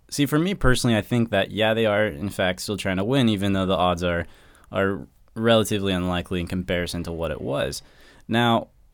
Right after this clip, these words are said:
I think moving forward, there's either gonna, there's gonna be two possible options in terms of the people who follow Bernie Sanders. They're either, one, going to stay,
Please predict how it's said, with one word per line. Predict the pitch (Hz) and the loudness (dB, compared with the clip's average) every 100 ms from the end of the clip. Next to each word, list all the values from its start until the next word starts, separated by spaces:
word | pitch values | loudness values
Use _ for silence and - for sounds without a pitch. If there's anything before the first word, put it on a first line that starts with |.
| _ _ | _ _
I | 117 156 | -4 -2
think | - 147 123 | 0 2 2
moving | 117 110 104 | 2 2 0
forward, | 95 107 98 95 90 _ - - | 0 2 2 2 -2 _ -20 -12
there's | 101 113 107 | -4 -2 0
either | 107 98 | 0 0
gonna, | 98 101 | -2 -2
there's | 95 107 104 | -2 -4 -2
gonna | 113 | -2
be | 98 | -2
two | 95 - 135 127 107 - - | -4 -2 -2 0 -2 -8 -4
possible | 98 92 92 | -2 -2 -2
options | 98 120 117 95 87 87 | 2 2 0 -4 -4 -4
in | 92 | -4
terms | 87 87 85 | -4 -4 -6
of | 82 | -8
the | 82 | -10
people | - 87 87 | -8 -8 -6
who | 90 | -6
follow | - 76 78 | -4 -4 -4
Bernie | 76 80 | -6 -8
Sanders. | 80 117 135 110 87 | -6 -6 -4 -4 -4
They're | 90 87 | -2 0
either, | 92 92 87 | 0 0 -2
one, | 85 92 113 139 156 127 | -4 -2 0 2 0 0
going | 107 110 107 | 0 0 0
to | 104 92 | -2 -4
stay, | - - 101 92 90 | -4 0 2 2 0